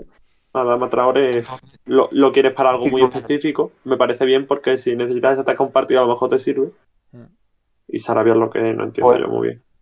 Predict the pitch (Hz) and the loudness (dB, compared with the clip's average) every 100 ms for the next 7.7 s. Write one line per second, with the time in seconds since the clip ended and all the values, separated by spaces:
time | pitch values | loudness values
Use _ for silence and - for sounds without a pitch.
0 | _ _ _ _ _ 135 127 131 135 - | _ _ _ _ _ 6 8 6 4 4
1 | 147 147 - 135 123 127 127 120 117 113 | 4 2 2 4 6 6 4 4 6 6
2 | 113 110 104 _ _ _ _ _ - 127 | 6 4 2 _ _ _ _ _ 4 4
3 | 123 123 123 120 117 120 117 113 110 - | 6 6 6 4 6 6 8 6 6 2
4 | 113 120 113 104 117 117 117 110 107 107 | 2 4 4 2 -2 0 0 2 4 2
5 | 107 113 107 113 98 107 _ _ _ - | -2 0 4 4 2 -6 _ _ _ -20
6 | 110 98 101 120 _ _ _ _ _ 104 | -20 -20 -20 _ _ _ _ _ _ -20
7 | 98 92 98 98 110 120 | -20 -20 -20 -20 -20 _